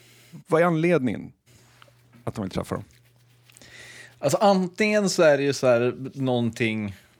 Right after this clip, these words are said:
Speaker 2: det, det finns ju två vägar här. Eh, antingen så är det ju nå-, har det något stort som har hänt. Alltså, de, eh, betalade resan hem till honom, för honom eller någonting. <clears throat> Eller så finns det ju då också möjligheten att det var någonting väldigt litet.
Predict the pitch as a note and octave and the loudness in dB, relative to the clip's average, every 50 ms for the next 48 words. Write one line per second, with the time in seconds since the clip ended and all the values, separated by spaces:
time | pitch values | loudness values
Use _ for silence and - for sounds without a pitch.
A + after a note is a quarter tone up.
0 | _ _ - D3 D3 D3+ D3 D3 F3 D#3+ E3 D3+ - - F3+ E3+ D3 D3 C#3 C3 | _ _ -8 -8 -6 -4 -2 -2 -2 -2 -4 -8 -6 -2 -2 0 2 2 2 2
1 | B2 C3 A#2+ A2 G2+ G2 G2+ G#2+ A#2 - - B2+ A2 G#2 G2+ G2 F2+ E2+ - - | 2 0 0 0 0 -2 -4 -6 -8 -8 -6 -4 -2 -2 -2 -2 -2 -4 -6 -6
2 | - D#3 D3+ E3 F3+ F3+ D#3+ - E3+ D3 C3+ C3+ B2 B2+ B2+ A2+ A#2 B2+ B2 B2 | -6 -4 -4 -2 -4 -4 -2 -2 -2 0 0 -2 -2 -2 -2 0 0 0 0 0
3 | G#2+ G#2+ A#2+ - C#3 B2+ B2 A#2+ B2 - - - - - D#3 A2+ - - - _ | -2 -4 -6 -8 -6 -6 -6 -6 -6 -10 -12 -6 -2 0 0 0 -2 -6 -12 _
4 | - - - - G2+ F2+ F2+ D#2+ - F#2 - G#2 G2+ - A2+ G#2 G2+ B2+ B2+ B2 | -10 -8 -8 -6 -6 -4 -4 -6 -6 -6 -6 -6 -4 -4 -4 -2 2 2 2 2
5 | A#2 A#2 A#2 A#2 A#2 A#2 - - C3 A#2+ A2+ A2 A2 G#2+ G#2+ G#2 G#2 G#2 G#2+ A#2+ | 2 0 -2 -2 -4 -4 -6 -4 -2 -2 -2 0 -2 -2 -2 -2 -4 -4 -4 -4
6 | A#2 - - B2+ C3+ C3 B2 A#2 G#2+ G2+ G#2 G2 G#2+ A#2 G#2+ G2 - - A#2 G2+ | -4 0 0 2 2 2 2 0 -2 -2 -2 -2 -2 -2 -2 -4 -4 -8 -8 -8
7 | G#2 A#2+ B2 A2+ A2+ - F#2+ F2+ - G2 G2+ G2+ - - G#2 F#2 F#2+ F#2+ F#2+ F#2 | -6 -6 -6 -8 -8 -8 -10 -10 -12 -14 -16 -14 -10 -10 -10 -8 -10 -12 -12 -12
8 | F#2+ F#2 F#2 - F2 E2 - - G#3 - - F3+ G3 C#3 - - - - - - | -12 -14 -14 -14 -14 -16 -8 -6 -6 -2 2 2 2 2 0 -4 -14 -20 -20 -20
9 | - - - - - - C#3+ D3 D#3 E3 F3 E3+ - F3 - - D3 C#3 B2+ A#2+ | -20 -20 -20 -12 -4 0 0 2 2 0 -2 -2 -4 -4 -2 -2 -4 -4 -4 -6
10 | - C3+ C3+ C3+ B2+ B2 A#2 A2+ A2 A2 G#2 G#2+ - - _ _ _ _ _ _ | -8 -8 -8 -6 -4 -4 -4 -2 -2 -4 -6 -8 -12 -20 _ _ _ _ _ _
11 | - C#3 B2 - C3+ C3 C3+ C3 A#2 A2+ A2+ A2+ B2+ A2+ A2+ A2+ - A#2 G#2+ A2+ | -8 -8 -6 -4 -4 -2 -2 0 0 0 0 0 -2 -2 -2 -2 -2 -2 -2 -2
12 | G#2 G#2+ G2+ A2 A2 G#2+ A#2 G#2 A2 G#2+ A2+ A#2+ C#3+ C3 A2+ G#2 - _ - - | -2 -2 -2 -2 0 0 0 0 0 0 -2 -2 -2 -2 -2 -4 -4 _ -6 -6
13 | - - - | -6 -10 -18